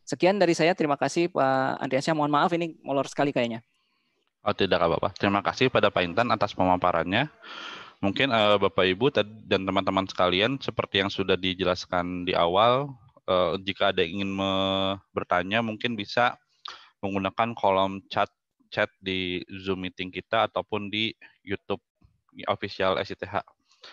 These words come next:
Speaker 2: Nah, tak namun karena, eh, kita ini tadi saya udah bertanya de-, kepada host, itu a-, sudah ada banyak pertanyaan yang,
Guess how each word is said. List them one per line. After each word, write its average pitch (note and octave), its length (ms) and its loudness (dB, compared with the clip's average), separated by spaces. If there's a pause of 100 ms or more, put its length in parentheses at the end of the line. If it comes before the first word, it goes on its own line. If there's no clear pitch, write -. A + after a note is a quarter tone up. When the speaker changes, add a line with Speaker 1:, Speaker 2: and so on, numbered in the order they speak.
(320)
Speaker 2:
Nah, G2 160 0
tak F#2 240 0
namun G#2 320 2
karena, G#2 720 0 (640)
eh, F#2+ 720 0
kita - 360 -4
ini A#2+ 360 -8
tadi G#2+ 240 -6
saya A#2 240 0
udah G2+ 220 2
bertanya G2 340 -2
de-, G#2+ 200 -8
kepada F2+ 680 -2
host, - 320 -4
itu A#2 440 -6
a-, - 200 -8
sudah F#2+ 320 -4
ada F#2+ 160 2
banyak F#2+ 240 -2
pertanyaan G2 640 -4
yang, F#2+ 200 -4